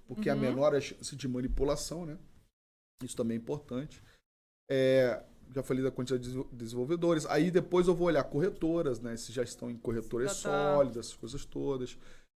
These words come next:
Speaker 1: Eu vou ver também a quantidade de moedas que vão ser im-, impressas, né?
Speaker 2: Uhum.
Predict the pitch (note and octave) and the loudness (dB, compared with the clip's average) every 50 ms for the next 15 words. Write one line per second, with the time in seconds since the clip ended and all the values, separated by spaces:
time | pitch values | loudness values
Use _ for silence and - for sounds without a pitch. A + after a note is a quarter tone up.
0 | _ - C#3+ C#3 C#3+ C#3+ D#3 C#3+ - C#3+ C#3+ D3 C#3+ C#3+ - E3+ E3+ - D#3 D3 | _ 0 2 2 2 2 0 0 0 0 0 0 -2 0 -2 -2 -2 -2 -2 0
1 | D#3 E3 D3 D#3+ E3+ F3 E3 C#3+ C3+ C3+ C3+ C3+ C3 C#3 C3+ C3 - - - C#3 | 0 0 0 -2 -2 0 0 2 2 4 4 4 2 2 0 -2 -4 -8 -8 -6
2 | C3 B2+ B2+ B2 - - - C3 B2 A#2+ A#2+ - - - - - _ - A#2+ A#2 | -4 -4 -4 -4 -6 -6 -6 -4 -4 -6 -6 -10 -16 -20 -20 -20 _ -14 -14 -14
3 | A2+ - - - - - A#2 A2+ - B2+ C#3 D3 D#3 D3+ C#3+ - - D#3 C#3+ - | -14 -14 -20 -16 -12 -10 -8 -4 0 0 2 2 2 2 0 -2 -4 -6 -6 -8
4 | - - - - - - - - F3+ G3 C#3 C#3+ A3 A#3 | -10 -14 -16 -16 -18 -16 -14 -8 -4 -2 0 0 0 -2